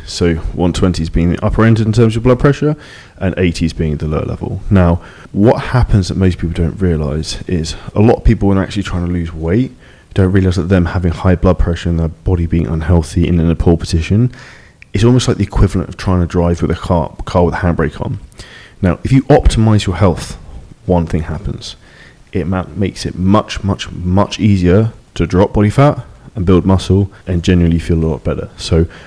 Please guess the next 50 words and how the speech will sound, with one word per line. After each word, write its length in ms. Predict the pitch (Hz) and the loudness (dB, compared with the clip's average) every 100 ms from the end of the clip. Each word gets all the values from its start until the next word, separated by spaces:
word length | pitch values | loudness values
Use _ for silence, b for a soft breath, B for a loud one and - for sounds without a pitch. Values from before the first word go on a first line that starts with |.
| B | B
us 240 | - 117 - | 0 0 2
fixing 280 | 147 - 120 | 0 2 0
that 100 | - | 2
today 220 | 104 98 | 0 2
for 80 | 101 | 2
you 80 | |
on 60 | 92 | -2
this 80 | 80 | 0
podcast 440 | 101 - 117 123 | -2 2 0 0
is 120 | 107 | -4
gonna 120 | - 87 | 0 0
make 120 | 87 | 0
it 60 | |
much 180 | 76 73 | -4 -4
easier 220 | 95 85 | -4 -4
for 60 | 82 | -4
you 60 | 87 | -6
to 40 | |
get 40 | 92 | -4
the 60 | |
results 340 | 90 90 87 - | -2 -2 -2 -2
you 60 | |
want 180 | 92 101 | 0 2
in 60 | 107 | 4
life, 340 | 120 147 - B B B - | 4 2 -2 B B B -2
and 120 | 98 | 2
then 60 | |
more 140 | 92 95 | 4 4
importantly, 380 | 87 101 92 87 | 4 0 0 -2
to 120 | 87 | 0
live 320 | 87 90 85 | 2 2 2
longer 400 | 90 90 92 87 | 2 2 2 0
for 100 | - | -2
the 100 | 85 | -4
people 340 | - 90 - 78 | -2 0 0 -2
who 280 | 85 85 82 B B B | 0 0 -2 B B B
are 180 | - 87 | -6 2
in 100 | 101 | 4
your 140 | 95 | 4
life 360 | 85 87 87 - | 2 0 0 -4
so 120 | - | -4
you 80 | 82 | -2
can 120 | 85 | -2
support 360 | 78 - 87 - | -6 -2 -2 -2
and 320 | 82 78 - | -4 -8 -6
be 120 | 87 | -4
around 180 | 78 78 | -4 -6
for 80 | - | -6
them 100 | 78 | -6
more. 260 | 76 71 | -4 -4